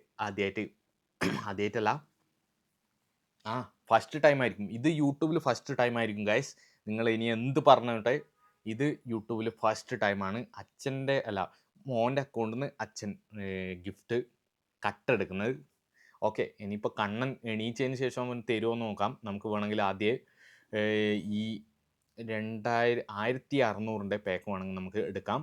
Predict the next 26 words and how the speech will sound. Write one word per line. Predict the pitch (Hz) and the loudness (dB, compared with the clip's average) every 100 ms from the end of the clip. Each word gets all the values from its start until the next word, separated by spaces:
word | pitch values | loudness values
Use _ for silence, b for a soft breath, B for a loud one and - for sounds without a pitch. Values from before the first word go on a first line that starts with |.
| - _ - | -6 _ -8
അതായത് | 95 95 107 147 - b b - | -4 0 0 -2 -6 b b -8
നാലായിരം | 95 98 107 113 117 | -4 0 2 2 2
ഡയമണ്ട് | 98 95 95 | 0 0 -4
കിട്ടും. | 95 127 - _ 101 | 0 -2 -2 _ -10
അപ്പോൾ | 98 101 104 | -4 -2 -2
എന്നിട്ടാകുമ്പോൾ | 107 107 107 107 117 113 | -4 -2 0 0 -2 -4
കണ്ണനോട് | 95 98 104 104 104 | -6 -4 -2 -2 -2
നമുക്ക് | 98 - | -6 -4
ചോദിക്കാം, | 98 85 95 - _ _ - | -4 -2 -6 -8 _ _ -14
normally | 104 196 196 196 196 120 - _ b b - | -8 -6 -4 -4 -4 -4 -8 _ b b -6
കിട്ടോ, | 110 - 143 135 139 123 | -6 0 4 6 4 0
ഏ, | 107 107 104 | 2 2 0
തരുവോ | - 107 120 127 | 2 2 4 4
മോനെ | 110 104 113 - | 2 -2 -4 -8
എന്ന് | 123 117 | -10 -4
ചോദിച്ചു | 117 98 | -4 -2
നോക്കാം. | 95 - 117 - _ - | -4 -4 -6 -8 _ -14
അപ്പോൾ | 92 90 | -12 -8
കണ്ണൻ | 95 90 104 | -6 -6 -6
തരുന്നുണ്ടെങ്കിൽ | 101 90 117 117 110 107 | -4 -4 -4 -4 -2 -2
ഓക്കെ. | 92 117 151 - _ _ _ b b b b - | -2 -4 -6 -10 _ _ _ b b b b -6
അപ്പോൾ | 110 120 123 | -4 0 4
പതിനഞ്ച് | 110 107 139 151 147 | 4 4 0 0 2
ഡയമണ്ട് | 131 113 110 107 | 2 2 0 0
ആയി | 104 | 0
ഗൈസ്. | 101 110 | 2 0